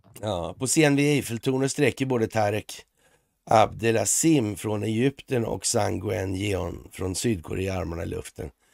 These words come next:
De ler stort och ser rörda ut av publikens jubel. Tolv år efter O S i London har de tilldelats O S-medaljer efter att deras rivaler åkt dit för doping.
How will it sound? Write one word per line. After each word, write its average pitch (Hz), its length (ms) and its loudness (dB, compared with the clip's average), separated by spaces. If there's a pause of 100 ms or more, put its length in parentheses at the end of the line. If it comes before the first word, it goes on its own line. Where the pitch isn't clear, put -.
(160)
De 110 160 4
ler 104 160 6
stort 120 520 2
och 95 80 -4
ser 101 140 0
rörda 123 380 4
ut - 280 -2
av 104 100 -4
publikens 90 580 -6
jubel. - 360 -4 (320)
Tolv 165 320 6
år 143 120 8
efter 127 220 0
O 113 160 0
S 110 100 -6
i 151 40 0
London 110 320 2
har 101 80 -4
de 101 60 -8
tilldelats 95 460 -2
O 104 180 -2
S-medaljer 104 640 -4 (280)
efter 98 340 0
att 95 140 2
deras 98 240 0
rivaler 107 520 4
åkt 110 200 -6
dit 98 180 -2
för 92 60 -6
doping. 90 640 -6